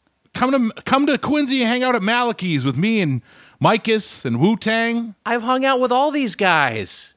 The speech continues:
Speaker 2: We've hung out multiple times in multiple cities.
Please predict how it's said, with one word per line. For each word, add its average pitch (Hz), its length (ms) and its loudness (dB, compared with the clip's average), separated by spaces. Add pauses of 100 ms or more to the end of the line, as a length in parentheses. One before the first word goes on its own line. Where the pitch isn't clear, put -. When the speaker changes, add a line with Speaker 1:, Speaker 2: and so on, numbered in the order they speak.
(200)
Speaker 2:
We've 220 160 -2
hung 254 200 0
out 254 160 2
multiple 254 440 0
times 254 440 0
in 208 80 -2
multiple 247 400 0
cities. 262 760 -4